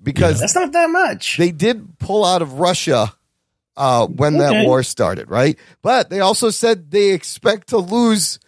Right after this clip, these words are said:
Speaker 1: like, another two million.
Speaker 2: Yeah,
Speaker 1: Uh,
Speaker 2: it's
Speaker 1: it
Speaker 2: the start of a
Speaker 3: Still a
Speaker 2: downtrend.
Speaker 3: drop in the bucket for Netflix.
Speaker 1: And then summarily, instantly, their stock drops about thirty-five percent in one
Speaker 3: Yeah,
Speaker 1: day.
Speaker 3: that's just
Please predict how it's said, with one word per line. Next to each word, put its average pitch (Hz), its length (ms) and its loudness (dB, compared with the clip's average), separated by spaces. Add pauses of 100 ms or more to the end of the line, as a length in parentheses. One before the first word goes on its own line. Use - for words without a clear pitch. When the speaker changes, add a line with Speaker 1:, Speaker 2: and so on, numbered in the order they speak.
(200)
Speaker 1:
like, 180 200 -2
another 190 400 0
two 196 260 -4
million. 208 560 0 (420)
Speaker 2:
Yeah, 98 160 4
Speaker 1:
Uh, 143 260 2
Speaker 2:
it's - 120 -2
Speaker 1:
it 139 240 0
Speaker 2:
the 110 100 -6
start 101 320 2
of 92 60 -2
a 95 120 -16
Speaker 3:
Still 151 340 2
a 147 40 4
Speaker 2:
downtrend. 131 60 -2
Speaker 3:
drop 135 300 2
in 107 60 -10
the 117 60 -6
bucket 98 440 0
for 95 100 -6
Netflix. 92 240 4
Speaker 1:
And 208 100 0
then 202 220 2
summarily, 208 920 0
instantly, 196 760 0
their 165 220 4
stock 208 600 0 (240)
drops 196 480 0
about 165 460 0
thirty-five 202 1120 -2
percent 147 640 0
in 139 280 -2
one 151 320 2
Speaker 3:
Yeah, 120 120 2
Speaker 1:
day. 98 240 0
Speaker 3:
that's 135 260 2
just 123 220 0